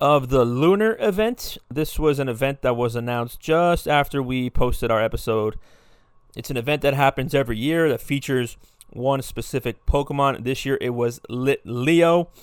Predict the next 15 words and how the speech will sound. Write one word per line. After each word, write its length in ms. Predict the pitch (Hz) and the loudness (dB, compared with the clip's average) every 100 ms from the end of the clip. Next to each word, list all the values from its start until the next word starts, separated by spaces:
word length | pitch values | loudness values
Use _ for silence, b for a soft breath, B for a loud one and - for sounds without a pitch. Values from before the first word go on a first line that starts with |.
| B - - _ _ _ _ - | B -20 -20 _ _ _ _ -6
Litleo 420 | 147 135 143 135 | -4 0 2 2
debuted 500 | 127 123 123 139 139 - | 2 -2 0 0 0 -4
in 120 | 131 | -8
its 200 | 113 - | -8 -12
shiny 460 | - - 160 170 165 | -10 -2 0 2 -2
form. 360 | - 165 165 | -4 -2 -2
You 140 | 139 113 | 0 0
also 300 | 123 - 123 | 0 0 -2
had 300 | 123 120 107 b b b b | 0 -2 -4 b b b b
what 240 | - 117 | -10 -10
seemed 380 | - - 156 151 | -8 -6 -6 -6
to 200 | - 135 | -8 -10
be 540 | 113 120 120 120 117 - - - - _ _ | -8 -8 -6 -8 -10 -14 -20 -20 -20 _ _
red 680 | - 123 120 131 143 156 - - _ _ | -18 -12 -4 0 0 -2 -10 -20 _ _
Pokemon 560 | - 175 185 190 208 247 | -2 -2 0 -2 -2 -8